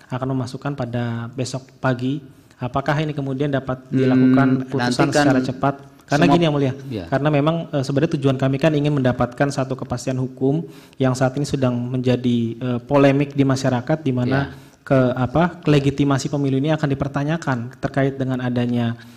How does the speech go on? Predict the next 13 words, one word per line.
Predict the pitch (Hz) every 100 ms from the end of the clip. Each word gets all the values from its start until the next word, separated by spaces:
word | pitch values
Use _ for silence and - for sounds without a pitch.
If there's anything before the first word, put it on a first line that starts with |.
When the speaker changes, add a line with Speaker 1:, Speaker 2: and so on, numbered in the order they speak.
| -
Speaker 1:
sanksi | - 135 127 123
etik | 127 143 131
yang | 131
Speaker 2:
Ya, | 131
Speaker 1:
kemarin. | 127 123
Speaker 2:
silahkan | 151 - 147
nanti | 151 123 147
di, | 120 113 107 107 104 101
di, | - 110 104
apa, | 92 85 98 110 156 165 - _ _ _ -
dijalankan | 101 95 95 95 92 92 92 92 92 90 - _ _ _ - 120 110 110 113 110
saja | 101 - 120
secara, | 110 - 92 92 92 90 90